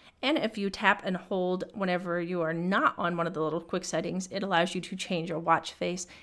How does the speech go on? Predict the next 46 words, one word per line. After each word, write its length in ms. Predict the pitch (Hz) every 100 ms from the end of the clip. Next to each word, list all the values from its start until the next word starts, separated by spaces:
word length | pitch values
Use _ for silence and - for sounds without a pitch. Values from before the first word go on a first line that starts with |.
| -
And 100 | 202
there's 160 | 196 240
many 340 | 320 359 277
different 340 | 220 220 190
ones 240 | 175 185 196
you 80 | 185
can 160 | 165
choose 280 | 170 190 185
from, 380 | - 170 175 226 - _
but 120 | - 226
you 60 |
can 80 | 277
only 200 | 339 262
use 180 | 202 208
the 120 | 190
pre-selected 760 | 185 190 185 160 156 160 165
ones 260 | 170 156 160
that 160 | 160 165
they 160 | 165 -
offer. 440 | 147 - - - 190
You 100 | 180
can't 240 | 208 185
upload 400 | 175 175 170 165
any 180 | 180 160
of 120 | 160
your 120 | 160
own. 360 | - 180 180 196 - - - - -
And 220 | 180 180
here 200 | 196 185
you 160 | 180
can 160 | 180 175
see, 180 | - 180
you 200 | 160 165
can 120 | 170
swipe 380 | - - 170 -
through 200 | - 160
here. 240 | 185 170
You 140 | 170 185
can 140 | 170
see 220 | - 170
these 240 | 170 165 -
better 440 | 160 156 160 170 - _ _
with 160 | 160
this 180 | 160 156
black 380 | - 151 151 -
background. 520 | 139 135 - 110 -